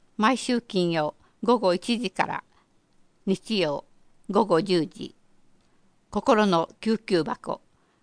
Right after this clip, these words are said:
零六六九四二の九零九零。毎週月曜、午後八時から火曜、午前三時。フリーダイヤルの電話相談。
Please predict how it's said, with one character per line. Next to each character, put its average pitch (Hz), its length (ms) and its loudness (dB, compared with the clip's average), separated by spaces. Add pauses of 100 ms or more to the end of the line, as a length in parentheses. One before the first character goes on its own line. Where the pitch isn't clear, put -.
(140)
零 220 260 2
六 175 400 -4 (420)
六 208 260 -2
九 208 240 2
四 165 160 2 (160)
二 160 160 0
の - 220 -10 (160)
九 254 260 0
零 208 180 0
九 170 300 -4
零。 147 240 -6 (880)
毎 220 200 2
週 214 260 -4
月 - 320 -4
曜、 151 300 -8 (400)
午 233 160 2
後 185 160 2
八 202 320 -2
時 190 100 -8
か - 160 -8
ら - 240 -6
火 - 160 -4
曜、 180 320 0 (180)
午 202 180 2
前 185 220 0
三 165 300 -4
時。 - 220 -20 (840)
フ 233 140 0
リ 233 140 2
ー - 20 -6
ダ 202 140 4
イ 180 80 2
ヤ 156 100 6
ル 147 120 -2
の 156 280 -4
電 190 240 6
話 208 140 2
相 156 220 0
談。 - 260 -8